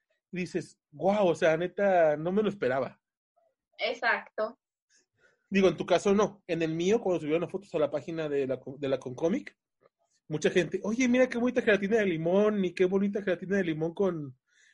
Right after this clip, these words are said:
Speaker 1: pues, es que Eva de verde de, de, de Hulk".
Speaker 2: Sí, pero esos comentarios yo creo que se deberían de erradicar. O sea
Speaker 1: Fíjate que, eh, sí, pero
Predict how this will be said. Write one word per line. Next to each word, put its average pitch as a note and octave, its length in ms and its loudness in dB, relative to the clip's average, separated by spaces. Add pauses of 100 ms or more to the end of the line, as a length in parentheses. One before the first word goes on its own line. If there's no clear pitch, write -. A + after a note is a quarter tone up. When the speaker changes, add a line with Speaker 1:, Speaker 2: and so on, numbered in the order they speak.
(180)
Speaker 1:
pues, C3 120 -6
es E3 80 -2
que F3+ 100 2
Eva D#3 400 6
de C#3+ 100 2
verde D3 360 2
de, B2 240 -2
de, A2+ 240 -6
de A2 220 -8
Hulk". F3 360 -6 (680)
Speaker 2:
Sí, D#4+ 320 -2
pero C#4+ 180 6
esos D4+ 360 0
comentarios B3+ 680 0
yo C#4 140 0
creo D4 180 -6
que C#4+ 240 2
se C4+ 120 -2
deberían A3+ 320 -2
de A#3+ 60 -4
erradicar. G#3+ 540 -6 (240)
O A3 120 -2
sea G#3+ 520 -2 (180)
Speaker 1:
Fíjate D#4 360 -4
que, A3+ 120 -8
eh, F3+ 280 2
sí, A#3 280 -6
pero A3+ 480 0